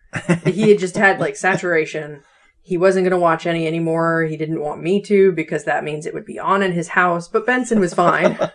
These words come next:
Speaker 1: He was saturated with soap suds.
Speaker 2: <laughs> Yes.
Speaker 1: I knew it.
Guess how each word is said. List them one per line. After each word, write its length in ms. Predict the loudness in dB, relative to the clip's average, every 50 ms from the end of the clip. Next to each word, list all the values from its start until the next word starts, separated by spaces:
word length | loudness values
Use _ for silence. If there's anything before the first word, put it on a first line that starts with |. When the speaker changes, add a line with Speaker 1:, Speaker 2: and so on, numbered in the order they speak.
| -8 -10 -10 _ _ _ _
Speaker 1:
He 160 | _ -2 0 0
was 160 | 0 0 -2
saturated 540 | -2 -2 -2 -2 -2 0 0 0 0 2 0
with 140 | -2 -2
soap 280 | -4 -2 -2 -2 -2 -2
suds. 400 | -4 -2 -2 -2 -2 -2 -4 -6 -8 -10 -14 -14
Speaker 2:
<laughs> 120 | -8 -2
Yes. 480 | -2 -2 0 -2 -4 -4 -4 -16 -20 -20 _ -20 _ -20 -16 -10
Speaker 1:
I 60 | -6
knew 160 | -4 -4 -2
it. 140 | -4 -6 -8